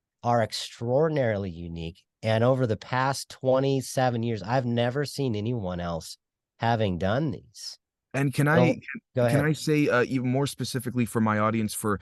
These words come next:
Speaker 2: the, the portion of the audience that is not as scientifically oriented or mathematically, what,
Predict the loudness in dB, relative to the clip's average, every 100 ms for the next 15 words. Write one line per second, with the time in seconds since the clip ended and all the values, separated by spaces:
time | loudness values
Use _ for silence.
0 | -6 -4 2 2 2 0 2 2 0 -2
1 | 0 0 2 0 -4 -4 -4 -2 0 2
2 | 0 -2 -2 -2 -2 -4 -6 -6 -2 0
3 | 0 0 0 -2 -2 0 -2 -2 -2 0
4 | -2 -4 -8 -8 -20 -12 -2 4 4